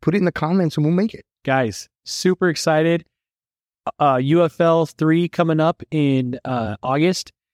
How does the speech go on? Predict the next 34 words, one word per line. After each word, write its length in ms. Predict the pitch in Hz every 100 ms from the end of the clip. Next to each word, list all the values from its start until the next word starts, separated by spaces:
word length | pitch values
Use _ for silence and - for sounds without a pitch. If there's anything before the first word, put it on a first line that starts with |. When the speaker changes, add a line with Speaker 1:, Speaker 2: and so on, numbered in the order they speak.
| _ _ -
Speaker 2:
uh, 160 | 131 123
which 200 | 131 135
is 100 | 123
just 220 | 139 -
two 160 | 165
months 200 | 160 151 151
away. 340 | 127 131 156
So 480 | - 147 127 117 110 _ _ _ _ _ _
be 140 | 156 160
prepared 340 | - 165 160
for 80 | 151
that. 200 | 143 151
We're 120 | 147
gonna 160 | 143 143
keep 220 | - 143
posting 340 | - 156 - 147
updates 500 | 139 - 151 143 -
on, 400 | 131 131 127 123 -
on 300 | 123 120 120
those 180 | 127 143
developments 440 | 139 143 139 139
and, 60 | 123
of 60 | 110
course, 440 | - 123 - -
uh, 300 | - 117 107 98 _
who 300 | - 139 131 117
U 180 | 127 127
F 120 | -
L 100 | 123
four 480 | - 127 123 120 117 -
and 180 | 240 208
or 120 | 120
five 560 | - 117 113 117 - - -
card 380 | - 120 113